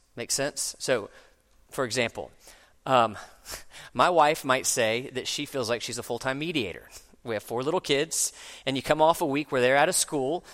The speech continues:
and we feel like most of the time we're mediating something.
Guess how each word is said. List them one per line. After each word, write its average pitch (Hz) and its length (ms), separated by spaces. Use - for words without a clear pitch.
and 135 320
we 143 80
feel 151 180
like 135 380
most 202 320
of 220 80
the 202 60
time 170 280
we're 156 80
mediating 156 600
something. 110 420